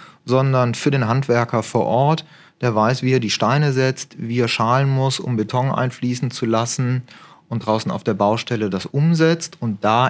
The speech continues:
enden wir nicht, sondern da beginnt dann unsere Begleitung auf der Baustelle, dass wir auch das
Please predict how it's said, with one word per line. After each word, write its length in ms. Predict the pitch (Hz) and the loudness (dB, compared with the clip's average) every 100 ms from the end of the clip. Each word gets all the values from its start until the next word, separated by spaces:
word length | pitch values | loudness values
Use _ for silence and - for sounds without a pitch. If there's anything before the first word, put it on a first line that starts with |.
| - | 0
enden 300 | 117 151 170 | 0 4 4
wir 100 | 175 | 6
nicht, 420 | 175 190 190 - _ | 6 4 2 -10 _
sondern 320 | 131 135 127 | -2 2 2
da 100 | 120 | 2
beginnt 420 | 117 120 123 139 | 0 -2 0 0
dann 120 | 120 | -2
unsere 340 | 101 127 123 117 | -2 -2 0 0
Begleitung 640 | 104 101 98 113 139 131 | 0 0 2 2 0 -4
auf 160 | 117 101 | -6 -4
der 120 | 104 | -4
Baustelle, 680 | 92 104 139 - 135 135 139 - - - - - | 0 0 0 -2 0 0 -2 -6 -20 -20 -20 -10
dass 160 | 113 | -4
wir 100 | 98 | 0
auch 120 | 85 | 0
das 340 | 98 120 135 | 0 0 0